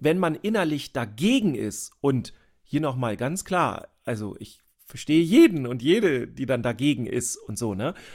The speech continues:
Aber es hilft euch nicht. Also versucht das abzubauen, akzeptiert die Situation und dann könnt ihr sie entweder verändern oder ihr lasst sie so und sagt dann, „Okay, ja, dann nehme ich das so.“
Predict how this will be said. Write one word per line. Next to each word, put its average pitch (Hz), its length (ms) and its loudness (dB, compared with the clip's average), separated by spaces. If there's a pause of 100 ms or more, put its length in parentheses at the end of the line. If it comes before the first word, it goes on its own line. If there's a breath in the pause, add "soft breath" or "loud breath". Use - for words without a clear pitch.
(120 loud breath)
Aber 127 240 0
es - 160 -4
hilft 208 400 -2
euch 113 260 -4
nicht. 104 320 -8 (300 soft breath)
Also 117 260 -4
versucht 123 440 -6
das 131 160 -6
abzubauen, 196 680 -4
akzeptiert - 760 -6
die 151 80 -8
Situation 127 800 -4
und 110 340 -10
dann 208 400 2
könnt 160 240 -8
ihr 135 100 -8
sie 120 140 -10
entweder 123 320 -8
verändern 147 640 -6 (320 loud breath)
oder 175 580 4
ihr 127 100 0
lasst 117 340 -2
sie 170 120 -6
so 202 300 -2
und - 480 -10
sagt 127 280 -4
dann, 113 120 -4
„Okay, 143 460 -6
ja, 139 300 -2
dann 113 300 -10
nehme 135 200 -4
ich - 80 -12
das 175 180 -8
so.“ 196 140 -2